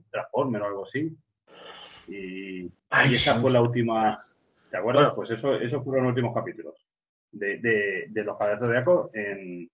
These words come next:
Speaker 1: en televisión española. Y luego ya fue cuando, cuando lo compró Telecinco, que ya fue cuando lo echaba por las tardes, tardes, noches. Fue cuando ya empezaron todos los canales nuevos y lo echaba por las tardes, noches, porque yo me acuerdo de ver Caballeros Zodíaco a las ocho y media,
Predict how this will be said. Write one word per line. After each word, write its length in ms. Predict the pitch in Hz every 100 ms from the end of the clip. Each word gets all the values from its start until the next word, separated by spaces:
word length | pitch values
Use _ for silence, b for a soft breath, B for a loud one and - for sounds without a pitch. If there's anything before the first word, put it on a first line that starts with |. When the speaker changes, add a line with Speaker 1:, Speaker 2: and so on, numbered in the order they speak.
| _ - - - _ _ _ -
Speaker 1:
en 80 |
televisión 320 | 107 95 95 98
española. 420 | - 90 82 - -
Y 140 | 117 107
luego 260 | 98 101 101
ya 140 | -
fue 200 | 117 107
cuando, 580 | 113 120 127 127 135 - _ _ _ _ _ _ - - - - -
cuando 240 | 110 110 113
lo 100 | 117
compró 320 | 107 104 107
Telecinco, 560 | 117 104 101 95 95 - -
que 100 | 90
ya 100 | 87
fue 120 | 104
cuando 180 | 107 95
lo 80 | 90
echaba 240 | 98 101
por 100 | 110 95
las 100 | 98
tardes, 280 | 90 - - - - -
tardes, 340 | 95 104 -
noches. 400 | 196 - - - - - - - -
Fue 80 | 92
cuando 200 | 90 87
ya 300 | 90 92 98
empezaron 360 | - 87 92 90
todos 140 | - 90
los 140 | - -
canales 340 | 101 92 92
nuevos 360 | 104 104 110 120 _ _ _ _ _ _ _ _ -
y 120 | 120
lo 100 | 101
echaba 360 | 101 95 98
por 100 | 107
las 140 | 98 -
tardes, 200 | 104 95
noches, 240 | 107 120
porque 200 | 85 78
yo 80 | 87
me 100 | 92
acuerdo 300 | 95 101 107
de 60 | 98
ver 280 | 101 92 -
Caballeros 340 | 90 90 95
Zodíaco 260 | 98 95 110
a 40 |
las 120 | 107 92
ocho 180 | - 90
y 20 |
media, 260 | 104 110